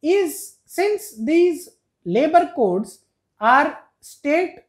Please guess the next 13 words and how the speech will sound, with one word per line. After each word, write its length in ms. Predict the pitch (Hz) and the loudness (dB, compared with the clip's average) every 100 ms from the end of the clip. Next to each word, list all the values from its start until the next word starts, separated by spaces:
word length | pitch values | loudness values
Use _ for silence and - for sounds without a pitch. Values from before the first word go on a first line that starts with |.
| _ - | _ 0
as 280 | 240 277 | 0 0
well 240 | 254 285 285 | 0 0 2
as 360 | 302 320 - | 0 0 -10
center, 500 | - 254 262 226 156 156 | -4 -2 -2 -2 -4 -2
that 220 | 214 240 | -2 0
is, 180 | 302 233 | -4 0
they 80 | |
are 260 | 269 294 - - | 0 0 -2 -8
concurrently 960 | 202 254 330 349 359 370 339 277 302 | -4 -2 -2 -2 -2 -4 -4 -4 -4
subject, 720 | - - 233 180 170 208 - _ _ _ _ _ _ _ - | -8 -2 -2 -2 -4 -4 -8 _ _ _ _ _ _ _ -8
which 480 | 160 359 415 - - - 160 | 2 2 2 -4 -20 -14 0
government 680 | 240 320 403 381 381 415 - _ _ _ _ | 4 4 2 -2 -2 -4 -12 _ _ _ _
would 420 | 170 196 392 359 | -6 0 0 -2